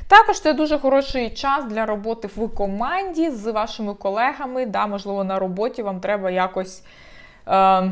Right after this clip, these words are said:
зібратися в команду і командою все зробити, там, і, наприклад, якийсь план на місяць, да, або якось так.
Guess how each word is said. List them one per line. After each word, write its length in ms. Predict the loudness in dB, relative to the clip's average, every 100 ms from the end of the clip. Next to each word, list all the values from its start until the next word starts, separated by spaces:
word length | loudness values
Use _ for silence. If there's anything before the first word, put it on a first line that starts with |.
| -2
зібратися 840 | 2 4 4 8 10 10 6 2 2
в 120 | 4
команду 680 | 4 6 6 6 4 2 4
і 220 | 2 0 -10 -20 -18 2
командою 640 | 4 6 6 4 2 -2
все 240 | 2 0
зробити, 500 | 2 0 0 0 0
там, 180 | -2 0
і, 40 |
наприклад, 400 | -2 -2 -2 -2
якийсь 300 | -4 -8 -12
план 520 | -8 0 2 4 2 0
на 60 |
місяць, 580 | 0 0 -2 -4 -12 -10
да, 200 | -4 -4
або 200 | -4 -4
якось 360 | -6 -6 -8 -6
так. 340 | -4 -4 -6